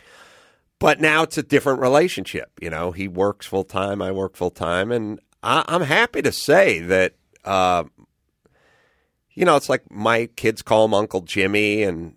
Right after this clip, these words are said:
when we were driving over to his house for the Super Bowl, my daughter was like, "This is the second time we've se-,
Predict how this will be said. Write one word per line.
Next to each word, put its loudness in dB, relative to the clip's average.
when -8
we -4
were -2
driving 0
over -2
to -2
his -8
house -4
for -10
the -4
Super -2
Bowl, 0
my -10
daughter -2
was -12
like, -12
"This -6
is -10
the -4
second -6
time -2
we've -6
se-, -10